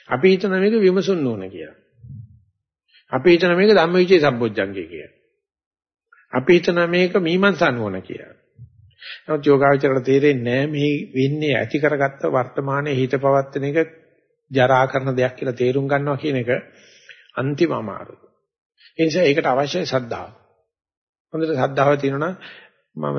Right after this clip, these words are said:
ධ්‍යාන සමතේ වුණත් කමන්නේ, විපස්සනා වුණත් කමන්නේ. ඉස්සරහ ගියත් කන, පස්සේ ගියත් කන, අඩු ගානේ සතෙන් මැරෙන්නේ නැහැ නේ මේ වෙලාවේ. හොරකමක් වෙන්නේ නැහැ නේ මේ වෙලාවේ. කාමීත්‍යචාරයක් වෙන්නේ නැහැ නේ මේ වෙලාවේ. බොරු කේලම් හිස් වචන නැහැ නේ මේ වෙලාවේ.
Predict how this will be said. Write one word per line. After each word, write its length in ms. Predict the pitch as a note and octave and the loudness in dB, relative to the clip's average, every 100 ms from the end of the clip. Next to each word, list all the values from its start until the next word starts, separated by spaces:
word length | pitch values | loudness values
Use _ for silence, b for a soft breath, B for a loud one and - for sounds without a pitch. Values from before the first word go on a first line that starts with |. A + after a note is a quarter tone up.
| B2 | -4
ධ්‍යාන 440 | A#2+ C#3+ C#3+ C3 A#2+ | 0 0 2 -2 -4
සමතේ 380 | C3+ B2+ C3 | -6 -6 -2
වුණත් 220 | B2 A#2+ A#2+ | -2 -4 -8
කමන්නේ, 360 | A#2+ B2 C#3 | -8 -4 -2
විපස්සනා 420 | C#3 A2+ G#2+ A2 | -2 -2 -2 -4
වුණත් 160 | F#2+ G2 | -10 -14
කමන්නේ. 300 | F#2 F#2 B2 | -14 -10 -6
ඉස්සරහ 280 | C3 C#3+ C#3 | -2 0 2
ගියත් 240 | C3 B2+ | 0 -2
කන, 220 | - B2+ | -2 -4
පස්සේ 300 | C#3 B2 - | -2 -4 -2
ගියත් 180 | C#3 B2+ | -2 -2
කන, 140 | - A#2+ | -2 -6
අඩු 240 | A#2+ C3+ | -2 0
ගානේ 680 | C3+ C3 C#3 D3+ D#3+ D#3+ C3+ - B B | 0 0 2 2 2 0 -2 -6 B B
සතෙන් 320 | D3+ D3+ E3 | -8 -4 -2
මැරෙන්නේ 320 | D#3+ E3 D#3+ | -2 -2 0
නැහැ 160 | E3+ G3 | -2 0
නේ 120 | G#3 | -2
මේ 120 | A3+ | 0
වෙලාවේ. 420 | A3+ A3 G3+ F#3+ _ _ _ _ _ _ _ _ | -2 -4 -8 -12 _ _ _ _ _ _ _ _
හොරකමක් 420 | D3 D3 D3 D3 - | 0 0 0 -6 -4
වෙන්නේ 200 | C#3+ B2+ | -4 -2
නැහැ 180 | F#3 B3 | -2 -2
නේ 100 | C4+ | -2
මේ 140 | C4 | -4
වෙලාවේ. 420 | C4 A#3 A3 - _ _ _ b b | -6 -8 -12 -18 _ _ _ b b
කාමීත්‍යචාරයක් 840 | - C#3+ F3 E3+ E3+ D#3+ D3+ D3 C3+ | -2 -2 0 -2 -2 0 0 0 0
වෙන්නේ 200 | C3+ C3+ | -2 0
නැහැ 120 | F3+ C4+ | -2 -2
නේ 100 | C#4 | 0
මේ 160 | C4 | 0
වෙලාවේ. 400 | A3+ G#3 G3+ G#3 - B B | 0 -2 -6 -10 -14 B B
බොරු 220 | B D#3+ F3 | B 2 2
කේලම් 300 | F3 E3 D#3+ | 0 0 -2
හිස් 200 | D#3+ D#3+ | -2 -2
වචන 260 | D#3 C3 B2 | -4 -4 -2
නැහැ 240 | D#3 B3+ | 0 0
නේ 120 | C#4 | 2
මේ 160 | C4 A#3+ | 2 2
වෙලාවේ. 320 | G#3+ G3+ G3 | 2 2 0